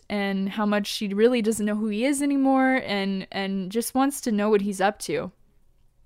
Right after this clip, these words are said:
And Magan basically says, "Look, I know you want to get Brainy out of your dreams, but you have to pay attention to them. You can't ignore your dreams 'cause obviously they mean something."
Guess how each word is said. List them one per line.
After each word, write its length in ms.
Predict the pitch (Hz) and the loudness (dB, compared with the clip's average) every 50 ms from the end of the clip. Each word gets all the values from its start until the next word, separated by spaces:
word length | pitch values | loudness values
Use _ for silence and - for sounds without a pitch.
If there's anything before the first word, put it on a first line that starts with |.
| _ _ _ _ _ _ _ _ _ _ _ _ _ _ _ _ - - _ _ - | _ _ _ _ _ _ _ _ _ _ _ _ _ _ _ _ -20 -20 _ _ 0
And 260 | 226 226 226 220 214 | 2 2 2 2 2
Magan 380 | 220 208 226 240 302 349 359 | 2 2 4 4 4 4 4
basically 320 | 254 233 190 214 - - 214 | 4 2 2 0 -2 -6 -6
says, 320 | 202 - 202 196 196 - | -2 0 0 0 0 -2
"Look, 260 | 180 - - - - - - - - - - - - - - - - | -4 -4 -4 -6 -16 -20 -20 -20 -20 -20 -20 -20 -20 -20 -20 -20 -10
I 160 | - - 226 226 | -4 -2 0 2
know 160 | 233 247 262 | 4 4 4
you 180 | 302 320 320 | 4 2 2
want 160 | 302 294 285 269 | 4 4 4 4
to 40 | 254 | 4
get 180 | 240 240 220 | 2 2 2
Brainy 300 | 214 220 220 220 220 214 | 2 2 2 4 4 4
out 120 | 202 196 202 | 4 4 2
of 140 | 208 190 196 | 0 0 -2
your 80 | 202 | -2
dreams, 500 | 185 185 190 185 185 185 180 185 185 - | -2 -2 -2 -2 -2 0 0 0 -2 -2
but 200 | - - 214 214 | 0 0 2 2
you 80 | - 226 | 2 0
have 340 | - - 254 262 269 - - | -2 2 2 2 2 2 0
to 140 | - 285 | -4 -4
pay 260 | 240 - - 233 208 220 | -2 0 0 4 4 4
attention 540 | 208 208 - - 220 220 220 - 202 196 | 4 2 0 0 2 2 2 2 0 -2
to 120 | 196 - 202 | -2 -2 -2
them. 280 | 185 - - 202 202 - | -4 -4 -6 -6 -8 -2
You 140 | - 226 262 | 0 0 0
can't 320 | - - - 277 285 285 | 0 0 0 0 2 2
ignore 320 | 233 277 254 233 226 226 226 | 0 0 2 2 2 2 4
your 140 | 226 220 208 | 4 2 2
dreams 360 | 196 202 196 196 196 202 - | 2 0 0 0 -2 -2 -2
'cause 160 | - 233 202 - | -4 -4 -2 0
obviously 400 | 202 214 214 240 226 - - 240 | 0 0 0 0 -4 -2 -2 -2
they 180 | 220 214 208 202 | 0 0 0 2
mean 460 | 202 196 202 208 208 202 196 190 185 | 2 2 2 2 2 2 0 0 -2
something." 720 | 185 - - - 196 185 196 196 - - 175 - 208 208 | -4 -8 -6 -4 -2 -2 -2 -2 -4 -6 -8 -8 -8 -10